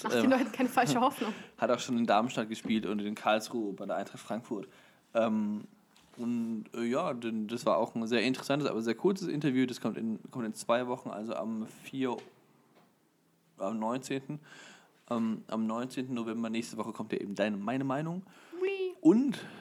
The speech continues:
Speaker 2: das eigentlich technisch gesehen fast vermutlich interessanteste Video ist, äh, mit, äh, mit dem An-, Rechts-, Rechtsanwalt Matthias Grasel, der Beate Zschäpe im N-S-U-Prozess vertreten hat, dem größten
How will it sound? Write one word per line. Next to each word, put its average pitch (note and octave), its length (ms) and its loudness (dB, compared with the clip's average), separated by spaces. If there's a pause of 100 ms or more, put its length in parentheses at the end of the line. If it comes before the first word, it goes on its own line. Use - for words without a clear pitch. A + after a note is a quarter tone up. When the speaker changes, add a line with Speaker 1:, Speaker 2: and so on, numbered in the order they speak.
(320)
Speaker 2:
das - 320 -2
eigentlich B2 680 2 (220)
technisch E3 420 -4
gesehen B2+ 240 -2
fast B2 240 -6
vermutlich C3+ 380 -2
interessanteste D3+ 680 -4
Video B2 340 2
ist, - 440 -4
äh, - 140 -12
mit, A2 500 -6 (160)
äh, - 60 -10
mit A2+ 220 -8
dem A2 220 -4 (440)
An-, A2 440 -4
Rechts-, - 540 -8
Rechtsanwalt A2 880 -2
Matthias - 500 -4
Grasel, G#2 600 -2
der G#2+ 280 -4 (380)
Beate A#2+ 300 0
Zschäpe B2+ 360 0
im A2+ 100 -2
N-S-U-Prozess A#2 640 -4
vertreten A2+ 380 -2
hat, A2+ 120 -4
dem A2+ 120 -2
größten A2 540 0